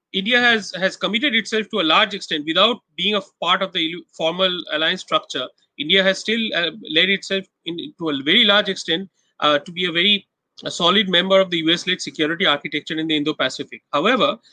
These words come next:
if India perceives that the new administration which has come here is prone to lecturing it on democracy and on liberalism, I don't think it will be taken very kindly here. And, uh, and this, the in-, administration in India right now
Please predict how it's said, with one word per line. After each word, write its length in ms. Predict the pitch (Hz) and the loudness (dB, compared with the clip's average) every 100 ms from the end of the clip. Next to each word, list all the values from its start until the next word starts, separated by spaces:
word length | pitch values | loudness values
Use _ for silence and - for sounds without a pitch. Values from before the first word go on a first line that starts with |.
| _ 170 | _ -2
if 140 | 170 | 2
India 260 | 180 202 214 | 2 4 4
perceives 560 | 170 165 - 226 156 | 4 2 4 2 4
that 160 | 156 156 | 0 2
the 80 | 160 | 0
new 240 | 165 208 | 4 4
administration 600 | 185 170 185 - 165 180 | 4 2 -4 -2 -4 -4
which 120 | 175 | -8
has 140 | 175 - | -12 -2
come 220 | 170 196 | 0 2
here 260 | 170 135 143 _ - | 0 -2 -6 _ -12
is 100 | 160 | -10
prone 300 | - 180 202 | 0 2 2
to 60 | 208 | 4
lecturing 500 | 165 - - 202 214 | 2 2 2 4 2
it 140 | 202 | 2
on 80 | 196 | 2
democracy 600 | 160 165 165 185 - 190 | 2 2 2 -4 0 2
and 100 | 185 | 2
on 140 | 185 160 | 2 0
liberalism, 680 | 151 180 196 165 135 143 - _ - | 2 2 2 2 -4 -8 -12 _ 0
I 120 | 180 | 2
don't 240 | 226 240 | 2 2
think 160 | 220 196 | 2 2
it 100 | 190 | 0
will 100 | 175 | 0
be 100 | 185 | -2
taken 380 | - 165 185 170 | 0 0 0 0
very 260 | 151 160 - | 0 0 0
kindly 400 | 147 143 147 135 | 0 2 0 -2
here. 340 | 135 131 165 - | -2 -2 -4 0
And, 280 | 151 151 151 | 0 2 2
uh, 220 | 139 131 _ _ | 2 0 _ _
and 160 | 151 139 | -4 2
this, 300 | 214 233 - | 2 2 -4
the 260 | 156 147 147 | -6 -2 0
in-, 160 | 147 147 | 0 2
administration 640 | 143 156 196 - 180 185 | 2 2 0 0 -4 0
in 100 | 160 | 2
India 320 | 180 196 202 | 2 4 6
right 160 | 160 151 | 4 2
now 240 | 147 147 | -2 -4